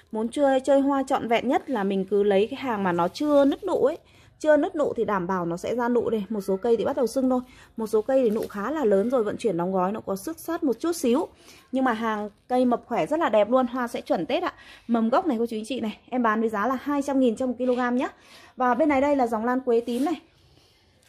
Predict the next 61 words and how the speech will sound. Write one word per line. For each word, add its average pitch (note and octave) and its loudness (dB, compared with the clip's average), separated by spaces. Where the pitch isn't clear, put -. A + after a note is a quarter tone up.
Quế B3 8
tím B3 0
này D4 4
ạ, - 0
quế B3 6
tím C4+ 0
thì D#4 0
em C#4 0
bán A#3 2
với A#3 0
giá A3 -2
là C#4+ 0
một B3+ 0
trăm C4+ -2
bốn A3+ 4
mươi C#4+ 2
nghìn C4 2
cho C4+ 2
một B3 -4
ki-lô-gam. C4+ 2
Hàng A3+ -4
này G#3+ 0
thì G#3+ -4
mùi B3+ 4
hương D4+ 4
của A#3 0
nó F#3+ 2
giống A3 0
với C4 -2
cả D4 -2
tam B3+ -4
bảo G3 2
sắc - -6
nhưng C#4+ 2
mà A#3 0
đậm B3 8
đà A3 2
mùi A3+ 2
hơn, C#4+ 4
hoa C#4 0
thơm C#4+ 0
đậm C4+ 2
hơn. C#4 2
Giá A3+ 0
một C4+ 2
trăm C#4 0
bốn A#3 0
mươi C#4+ 2
nghìn C4 2
cho C4+ 0
một B3+ -4
ki-lô-gam C4 2
thôi. C4 4
Và G3+ -6
bên C4+ 0
này A#3 0
là B3+ -2
ngọc B3+ -2
thạch C4+ -8
ba C#4+ 0
màu. A3+ 2